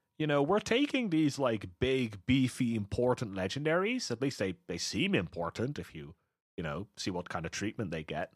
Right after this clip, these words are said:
and you see them show up in some of the other art. Making them four or five drops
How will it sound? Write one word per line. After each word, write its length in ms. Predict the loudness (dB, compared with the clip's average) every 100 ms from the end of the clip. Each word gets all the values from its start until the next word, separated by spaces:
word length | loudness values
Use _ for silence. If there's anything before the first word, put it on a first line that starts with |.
| -12
and 180 | -8 -6
you 80 |
see 200 | -4 -4
them 140 | -2 -4
show 220 | -2 -2
up 160 | -4 -6
in 60 |
some 220 | -8 -8
of 60 | -8
the 100 | -8
other 200 | -6 -6
art. 280 | -6 -8 -10 -16 _ _ _ _ _ _ _ _ _ _ _ _ _
Making 500 | -2 2 2 2 0
them 260 | 2 2 0
four 420 | -4 0 2 2
or 220 | 2 0
five 420 | -2 -4 -2 -4 -2
drops 600 | 0 0 0 -8 -10